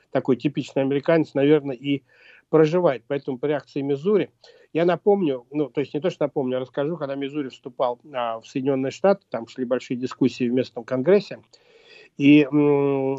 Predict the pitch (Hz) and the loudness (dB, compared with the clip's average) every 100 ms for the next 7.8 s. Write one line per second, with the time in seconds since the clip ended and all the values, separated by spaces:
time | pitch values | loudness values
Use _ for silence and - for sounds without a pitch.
0 | 131 139 143 151 135 - 143 131 147 123 | 0 0 4 4 2 0 -2 2 0 0
1 | 120 131 - 139 127 120 135 123 135 139 | -4 -6 -4 -4 -2 -4 -4 -4 -4 -2
2 | 165 180 - 131 143 143 135 139 139 143 | 4 2 2 -10 -4 -4 -4 0 0 2
3 | 139 151 156 120 - 131 127 131 131 - | 4 4 4 0 -8 -8 -4 -6 -4 -4
4 | 139 - 190 - - - 120 - 135 107 | -4 2 0 0 -10 -8 -10 -8 -8 -8
5 | - 147 156 143 - 151 139 135 120 139 | -4 0 2 0 2 0 2 0 0 -2
6 | 131 127 113 - 170 175 113 120 123 123 | -2 -4 -4 0 0 0 -4 -4 -4 -6
7 | - 131 165 156 139 135 - 120 | -2 2 2 2 0 -4 -6 -16